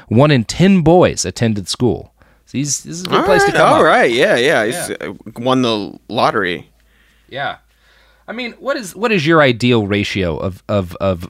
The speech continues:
Speaker 1: people to attend school?
Speaker 2: My ideal ratio is a hun-, it's, uh, uh, a one out of one,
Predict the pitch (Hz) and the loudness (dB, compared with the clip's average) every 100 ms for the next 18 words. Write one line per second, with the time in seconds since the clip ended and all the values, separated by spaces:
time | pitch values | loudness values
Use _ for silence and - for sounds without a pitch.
0 | - - 120 107 117 104 - 98 85 - | -6 -2 0 -2 -2 -2 -2 -4 -4 -4
1 | 92 67 - _ _ _ _ _ _ _ | -4 -6 -12 _ _ _ _ _ _ _
2 | _ 123 151 160 135 127 127 120 - 120 | _ 0 2 4 4 4 4 2 2 2
3 | 117 113 107 120 113 - 113 107 - - | 2 0 -4 -6 -6 -4 -4 -4 -6 -10
4 | - 98 87 71 55 - - _ 90 76 | -4 -2 -2 -2 -6 -10 -16 _ -6 -4
5 | 50 50 50 - _ - 92 95 127 139 | -6 -8 -12 -16 _ -6 -6 -2 2 4
6 | 131 117 90 76 | 2 2 -2 -4